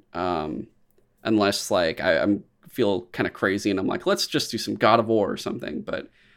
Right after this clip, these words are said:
odds are I'll probably just stick to, uh, P C for most of it. Destiny two, I think I'll play on P S five. We'll see. But, uh, at least for Cycle and Hunt, that'll be on P C. Destiny, like I said, we'll see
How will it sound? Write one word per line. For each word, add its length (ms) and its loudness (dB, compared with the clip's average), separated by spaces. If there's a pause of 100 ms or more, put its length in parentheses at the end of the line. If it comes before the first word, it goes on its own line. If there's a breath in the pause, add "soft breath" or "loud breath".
(120)
odds 320 2
are 300 6
I'll 80 2
probably 460 0
just 260 -6
stick 320 -6
to, 400 -4 (640)
uh, 300 0 (100)
P 220 -6
C 260 -4
for 180 -8
most 360 -4
of 100 -6
it. 340 -4
Destiny 380 4
two, 180 0
I 60 2
think 320 -2
I'll 100 2
play 200 -2
on 120 0
P 160 -4
S 140 -4
five. 380 -2 (240)
We'll 120 -2
see. 440 -2 (440 soft breath)
But, 460 2
uh, 540 2
at 160 2
least 240 -2
for 100 -6
Cycle 320 -2
and 80 -2
Hunt, 240 -2
that'll 140 -4
be 100 -2
on 100 -2
P 180 -4
C. 360 -4 (540)
Destiny, 800 2
like 220 -2
I 20 -8
said, 240 -4 (300)
we'll 100 -4
see 360 -4